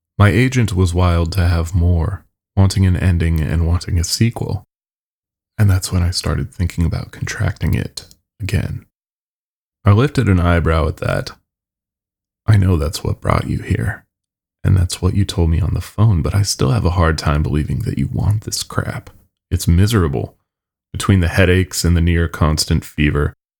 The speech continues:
I seem to mostly exist in a state of misery. Some people are experiencing it worse than that, too. What if you get the really bad kind and are hospitalized?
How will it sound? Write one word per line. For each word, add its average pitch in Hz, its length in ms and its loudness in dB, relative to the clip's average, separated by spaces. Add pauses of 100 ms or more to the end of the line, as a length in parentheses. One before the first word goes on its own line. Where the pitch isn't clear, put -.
(260)
I 98 40 4
seem 92 260 2
to - 80 -2
mostly 85 420 2
exist 80 420 0
in 80 100 2
a 73 60 0
state - 320 -2
of - 160 -6
misery. - 560 -4 (840)
Some 107 260 4
people 85 480 0
are 85 160 2
experiencing 90 880 0
it - 160 -2
worse 95 340 2
than - 200 -4
that, - 320 -4
too. - 380 -2 (840)
What 98 140 4
if - 140 -4
you 104 80 0
get 113 180 0
the 104 80 4
really 98 280 2
bad 92 440 2
kind 76 320 0
and 80 140 2
are 80 140 2
hospitalized? 76 1120 -2